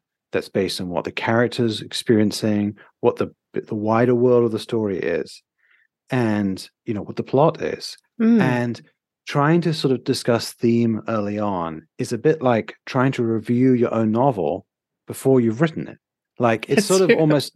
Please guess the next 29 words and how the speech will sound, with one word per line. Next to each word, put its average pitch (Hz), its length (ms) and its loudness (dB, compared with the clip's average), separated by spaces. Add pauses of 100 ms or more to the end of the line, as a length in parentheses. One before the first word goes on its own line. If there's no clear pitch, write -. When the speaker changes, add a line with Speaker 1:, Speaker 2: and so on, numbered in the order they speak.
Speaker 1:
like, 139 260 -2
not 175 240 0
for 185 140 -2
you 190 400 2
to 120 100 0
decide 120 420 0
what 117 120 -2
the 104 80 -4
theme 107 260 -2
is. 90 180 -6
Let 151 140 0
the 160 120 0
other 185 260 0
person 113 400 0
decide. 95 580 -4 (220)
The 123 100 0
reader's 190 320 2
job, 131 160 0
that's 170 180 0
the 143 80 2
reader's 160 240 2
job. 76 280 -6 (800)
And 139 140 0
I, 135 220 0
and 139 120 0
I, 135 160 2 (100)
I 127 100 0
do 190 200 0
wonder, 127 440 2